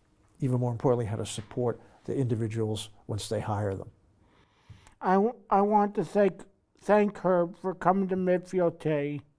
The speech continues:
Speaker 2: and recording this episode of Special Times with Peter Filosa. And I, uh, I also wanna thank Herb for his many years of friendship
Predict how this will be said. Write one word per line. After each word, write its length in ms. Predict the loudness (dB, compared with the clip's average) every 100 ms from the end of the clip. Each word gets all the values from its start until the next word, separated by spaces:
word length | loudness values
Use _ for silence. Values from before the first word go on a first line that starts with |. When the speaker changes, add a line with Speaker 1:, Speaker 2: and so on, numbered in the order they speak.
| _ _ _
Speaker 2:
and 160 | -6 -2
recording 460 | -2 0 0 2 0
this 220 | -2 0
episode 460 | -2 -2 -2 0
of 80 | 0
Special 420 | -2 -4 -4 -4
Times 380 | -2 0 0 -2
with 160 | -6 -4
Peter 240 | -2 -2
Filosa. 500 | -2 -2 -2 -2 -4
And 180 | -6 -4
I, 140 | -4
uh, 240 | 0 0 -2 -8 _ _ _ _
I 80 | 4
also 320 | 6 6 4
wanna 260 | 0 2 0
thank 360 | 0 0 0 0
Herb 280 | 0 0 -2
for 160 | -2
his 120 | -2
many 260 | -2 -2 0
years 360 | 2 2 2 0
of 120 | -4
friendship 680 | -2 -2 -2 -4 -6 -6